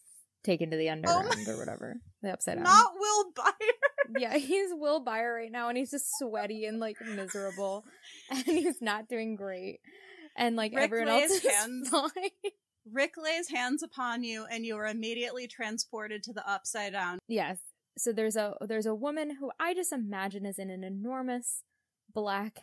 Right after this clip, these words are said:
Speaker 1: hat, kind of, you can't see her face, like, kind of a, a Rose DeWitt Bukater from Titanic kind of fit, all black. She's got her couple friends with her, and they're like, they're like, "Who's that lady?" And they're like, "Oh, we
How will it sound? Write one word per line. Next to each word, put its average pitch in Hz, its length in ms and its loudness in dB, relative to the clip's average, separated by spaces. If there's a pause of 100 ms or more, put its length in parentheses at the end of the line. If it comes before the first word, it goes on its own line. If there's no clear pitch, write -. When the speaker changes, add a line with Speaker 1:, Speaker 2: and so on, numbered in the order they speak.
Speaker 1:
hat, 196 340 0 (340)
kind 196 280 -4
of, 180 220 -6 (180)
you 220 120 0
can't 233 340 -2
see 233 180 -2
her 208 160 -2
face, 202 320 -4
like, 190 140 -4 (480)
kind 214 280 -2
of 196 160 2
a, 185 380 2 (160)
a 185 360 -4
Rose 202 520 0 (380)
DeWitt 196 300 -2
Bukater 185 680 -2
from 185 180 -8
Titanic 180 640 -8
kind 175 220 -10
of 165 200 -6 (360)
fit, 190 220 -2 (300)
all 208 180 2
black. 185 400 0
She's 214 160 -4
got 196 160 0
her 196 80 -4
couple 226 280 -4
friends 196 320 -4
with 190 120 -6
her, 185 140 -6
and 196 180 -6
they're 196 120 -8
like, 180 180 -8 (200)
they're 226 120 2
like, 226 160 2
"Who's 277 160 0
that 269 140 0
lady?" 247 200 0
And 208 100 -4
they're 208 100 -4
like, 202 240 -6
"Oh, 247 120 0
we 220 380 -4